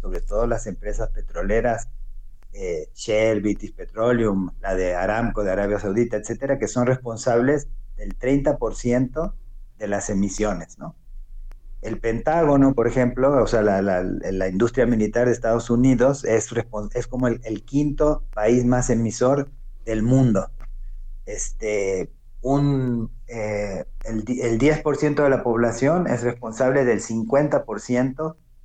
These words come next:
de las emisiones totales, ¿no? Y así nos podemos ir, ¿no? En-, entre los, adentro de los países, porque luego uno dice de, eh, solamente entre países, pero al interior de los países,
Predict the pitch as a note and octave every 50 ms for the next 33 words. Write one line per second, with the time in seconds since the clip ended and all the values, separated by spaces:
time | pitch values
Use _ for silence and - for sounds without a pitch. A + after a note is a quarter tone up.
0 | - - - - A2 G#2 G2+ G2 - - G#2 G2 G2+ G2+ G2 - A2+ A2+ A#2 A#2+
1 | A#2+ A2+ - - - F#2+ - - F#2+ F2+ F2 - - - B2+ C#3+ D3+ - - -
2 | - - - - - - A2+ A2+ - C#3+ D3+ D#3 D#3+ C#3+ - C3+ B2 C3 C3 C#3+
3 | D3 C#3 - F#3+ F3 - D#3+ D#3+ D3 C3 A#2 - A#2 A2+ A2+ A2+ A2+ A2 G2+ G2+
4 | G#2 - - - - - - - - G2+ G#2+ A2 B2 C3+ C3+ C#3+ D3+ D#3 D3 C#3
5 | - - C#3+ C#3 D3 C#3+ C#3+ D3+ D3+ - - - F#2+ - F#2+ G2 A2 A2+ B2 B2+
6 | B2+ B2 B2 B2 B2+ B2 A#2 A#2+ A#2 A#2 B2+ A#2+ A2+ A2 G#2 - - - A2+ G#2+
7 | - - A#2 A2+ A2+ A2 A#2+ A#2 A2+ A#2 A#2 A2+ A#2+ C3 C3+ C3+ C3+ A#2 A#2+ B2
8 | A2+ A#2 C3+ D#3 - C3+ A2+ - - F#2+ G2 G2 G2+ G#2 G#2+ G#2 F#2+ G2 G2 -
9 | F#2+ F2+ F#2+ G#2 A#2 B2+ C3+ C#3 C3+ C3+ - C3+ C#3 C3+ C3+ B2+ - - C#3+ -
10 | - -